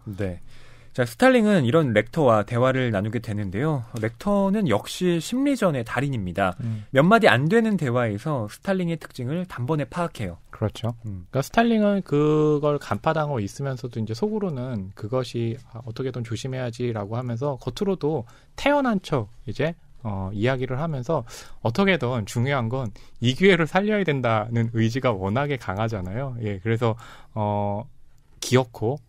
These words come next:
Speaker 2: 어, 이 렉터 박사에게 한 가지 중요한, 그러니까 자신의 전력과 관련해가지고 하나의 중요한 힌트를 하나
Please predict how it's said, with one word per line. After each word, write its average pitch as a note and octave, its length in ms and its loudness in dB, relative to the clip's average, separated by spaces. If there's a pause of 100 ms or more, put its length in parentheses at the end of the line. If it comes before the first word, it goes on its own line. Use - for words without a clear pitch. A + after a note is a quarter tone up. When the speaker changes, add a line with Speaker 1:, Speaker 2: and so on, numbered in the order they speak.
(220)
Speaker 2:
어, G2 420 -8
이 G2 160 -4
렉터 G2 260 -6
박사에게 A2+ 640 -4 (300)
한 A3+ 220 -4
가지 G#3+ 240 -6
중요한, A2 580 -2
그러니까 F2 220 -12
자신의 G#2+ 800 -4 (300)
전력과 A2 420 -4
관련해가지고 G2+ 760 -6
하나의 D#3+ 360 -6
중요한 G#2 380 -6
힌트를 D#3+ 340 -4
하나 G#2+ 200 -6